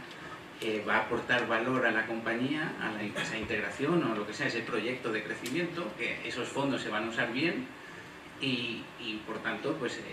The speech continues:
revalorar. Y ahí, eh, pues, eh, es donde entra el,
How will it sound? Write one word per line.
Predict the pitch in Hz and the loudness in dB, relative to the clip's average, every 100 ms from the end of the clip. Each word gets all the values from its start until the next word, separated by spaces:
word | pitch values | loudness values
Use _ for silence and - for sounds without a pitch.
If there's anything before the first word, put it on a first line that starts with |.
| - - 107 | -8 -8 -2
revalorar. | 110 104 98 92 - - - - - - | 2 2 0 0 0 -2 -8 -12 -12 -4
Y | 113 110 101 - | 0 0 0 2
ahí, | 104 120 131 - - - - - | 4 4 2 0 -6 -10 -12 -8
eh, | 110 107 - | -6 -6 -6
pues, | 113 107 104 - | -4 -4 -4 -6
eh, | 98 98 - | -6 -8 -6
es | 120 113 | -6 -4
donde | 120 117 117 | -4 -4 -4
entra | 123 123 143 - | -4 -2 -2 -2
el, | 117 | -4